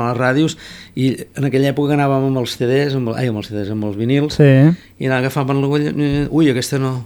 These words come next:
Speaker 1: ui, <laughs> aquesta no». «No, no, no, no, que, no, no, no, no, no.» I què, què et posaven? Pues la balada, ja està.
Speaker 2: El vol de la mossèn, no?
Speaker 1: <laughs> Això és una creu que portem des de fa, mira, trenta-cinc anys.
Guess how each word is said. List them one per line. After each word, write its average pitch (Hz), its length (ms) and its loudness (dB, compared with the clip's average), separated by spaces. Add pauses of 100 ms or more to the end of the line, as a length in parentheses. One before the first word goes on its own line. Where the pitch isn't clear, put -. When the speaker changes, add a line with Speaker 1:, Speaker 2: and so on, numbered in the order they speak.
(120)
Speaker 1:
ui, 135 160 -6 (100)
<laughs> 165 120 0
aquesta - 340 -4
no». 180 80 0 (560)
«No, 143 160 4
no, 123 160 2
no, 123 160 4
no, 117 220 2
que, 117 80 -4 (340)
no, 131 160 0
no, 131 160 2
no, 123 160 2
no, 117 80 0
no.» 113 160 -2
I 127 160 -6 (400)
què, 156 160 4
què 165 160 6
et 151 80 -4
posaven? 120 480 2
Pues - 160 -10
la 110 80 -8
balada, 113 400 -2
ja 123 160 -12
està. 120 160 -12 (680)
Speaker 2:
El 143 200 4
vol 139 160 6
de 131 80 6
la 120 160 4
mossèn, 110 400 2
no? 175 80 6
Speaker 1:
<laughs> - 680 2 (1000)
Això 202 320 6
és - 160 4 (480)
una 170 240 6
creu 175 160 8
que 175 160 4
portem 175 320 6
des 165 180 8
de 156 140 8
fa, 151 240 6
mira, 147 320 6
trenta-cinc 135 480 0
anys. 143 320 0